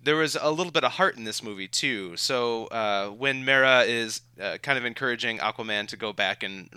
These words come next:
rule Atlantis, he's questioning his ability to be a king and, and if they need another king. And, uh, she says, they, no, they need a hero. A king fights for his nation. A hero fights for everybody. So inspirational.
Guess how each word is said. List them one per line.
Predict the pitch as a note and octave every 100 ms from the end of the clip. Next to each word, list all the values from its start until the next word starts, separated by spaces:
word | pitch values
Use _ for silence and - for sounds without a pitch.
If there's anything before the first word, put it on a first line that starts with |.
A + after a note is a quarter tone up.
| G#2+
rule | A#2 A#2 A2
Atlantis, | G2 A#2+ A#2 A#2 G2 - - - - - _
he's | B2 A2+ G#2+
questioning | - F3+ D#3 D#3+ B2+
his | B2+ B2
ability | A#2+ B2 A#2 A2
to | A2
be | - E3+ C#3+
a |
king | - C3+ A#2+ A#2+ A#2
and, | G2+ G2 F#2+ G2 - - _
and | - A2
if | G#2+ -
they | B2
need | B2 D3 C3+
another | C3 B2 A#2+
king. | - B2 A#2+
And, | A2+ G2 F2 F2
uh, | - E2+ D2+ E2+ -
she | - C3+
says, | - C3+ A#2+
they, | A2+ C3
no, | C3 C3+
they | C3+
need | D3 D3+
a | C3 G#2
hero. | - G3+ D#3 A#2 E2+ E2+ - - - -
A | C3
king | - E3+
fights | D#3+ C#3+ C3+
for | C3+
his | B2 A2
nation. | A#2+ A#2+ G#2 F2+ -
A |
hero | A2+ C3 A2
fights | - F2+ -
for | - F2
everybody. | F2 D#2 - - - -
So | - - D#3+ C3+
inspirational. | A#2+ A#2 - E2+ E2+ - D#2+ -